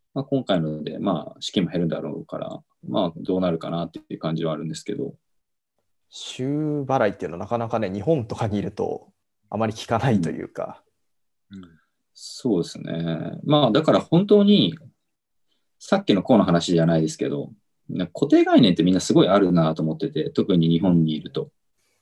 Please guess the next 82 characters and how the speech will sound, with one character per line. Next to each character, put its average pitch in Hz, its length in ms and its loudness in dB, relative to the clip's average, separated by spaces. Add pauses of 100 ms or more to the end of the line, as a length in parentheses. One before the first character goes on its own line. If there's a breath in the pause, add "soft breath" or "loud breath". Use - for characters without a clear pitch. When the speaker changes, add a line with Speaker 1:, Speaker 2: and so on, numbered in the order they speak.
(760 soft breath)
Speaker 1:
だ 120 100 0
か 95 120 2
ら、 80 300 0 (460)
つ-、 - 140 -14 (580)
家 143 120 4
賃 120 220 6
っ - 40 -2
て 82 300 0
月 - 220 2
で 104 100 6
払 82 200 2
う - 20 0
ん 80 60 -2
だ - 80 -6
よ、 71 80 -8
給 151 180 6
料 110 120 4
っ - 40 0
て 82 100 -4
月 - 220 0
で 107 60 6
も 85 140 2
ら 85 100 2
う 82 60 2
ん 82 60 0
だ 80 80 -4
よ 80 100 -4
っ - 20 -10
て 85 140 -2
い 85 140 2
う 85 60 -2
ち - 100 -2
ょ - 20 0
っ 113 40 0
と 117 80 -2
し - 40 -2
た 113 100 2
こ 110 80 2
と 107 100 2
も 85 120 2
そ 90 80 0
う 82 40 0
だ 80 60 -2
し、 - 280 -4
練 139 160 6
習 156 180 4
中 151 120 0
砂 143 280 4
当 165 80 2
て 160 40 -4
す - 140 2
る 143 80 8
ん 135 40 8
だ 98 60 6
よ、 85 60 4
し - 120 -2
な 90 100 2
い 85 60 4
ん 82 40 2
だ 80 80 0
よ 87 100 0
と - 100 -18
か、 80 300 -8 (720)
こ - 180 0
こ、 202 200 -8
普 - 100 -16
通 202 140 0
は 226 80 4
練 202 180 4
習 226 140 0
で 214 80 6
削 170 260 4
ら 208 80 6
な 208 120 4
い 156 40 4
で 98 80 4
し - 100 -6
ょ 82 60 -2
み 80 120 -4
た 73 100 -12
い 71 40 -12
な、 - 100 -18